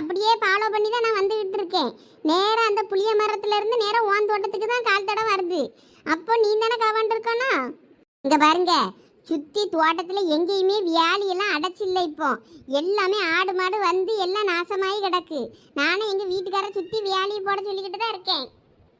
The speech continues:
வேலி போடாம கிடந்ததை யாருனாலும் யார் தோட்டத்து வழியா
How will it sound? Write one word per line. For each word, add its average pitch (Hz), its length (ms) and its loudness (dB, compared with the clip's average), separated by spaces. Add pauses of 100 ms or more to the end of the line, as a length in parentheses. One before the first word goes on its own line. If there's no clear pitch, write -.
(300)
வேலி 339 460 2
போடாம 370 360 0 (120)
கிடந்ததை 392 420 -4 (180)
யாருனாலும் 403 680 -2
யார் 370 300 -2
தோட்டத்து 403 340 -6
வழியா 392 220 -4